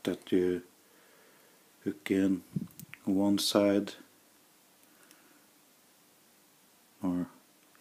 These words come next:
is it? Maybe. Yeah, I think you need to have the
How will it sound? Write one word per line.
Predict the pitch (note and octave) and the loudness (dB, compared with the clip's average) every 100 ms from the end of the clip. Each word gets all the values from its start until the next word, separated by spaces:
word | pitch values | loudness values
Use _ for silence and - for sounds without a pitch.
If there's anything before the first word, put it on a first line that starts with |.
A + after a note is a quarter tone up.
| - | -14
is | - | -4
it? | B2 B2+ - - - - - _ _ _ - - _ _ - | -4 -4 -10 -16 -20 -20 -20 _ _ _ -20 -20 _ _ -8
Maybe. | F#2 A2+ B2 B2 - _ _ _ _ _ _ - - - _ _ _ _ _ _ _ _ _ _ _ - - - - | -4 -2 -2 -4 -8 _ _ _ _ _ _ -20 -20 -20 _ _ _ _ _ _ _ _ _ _ _ -20 -20 -20 -4
Yeah, | F#2 F#2+ F#2+ - - - - - - - - | 2 6 4 2 -10 -20 -20 -20 -20 -14 -4
I | E2+ | -4
think | - A2 G#2+ G#2+ | 6 8 8 6
you | G#2+ | 4
need | G2+ G2+ G#2 - | 4 4 2 0
to | - G2 G2 F2 - - - - - _ - _ _ - - - - - | 6 8 8 4 -6 -20 -20 -20 -20 _ -20 _ _ -20 -20 -20 -20 -6
have | - G2+ G2 F#2+ | 2 2 2 -2
the | F#2 F2+ F#2 | -4 -4 -4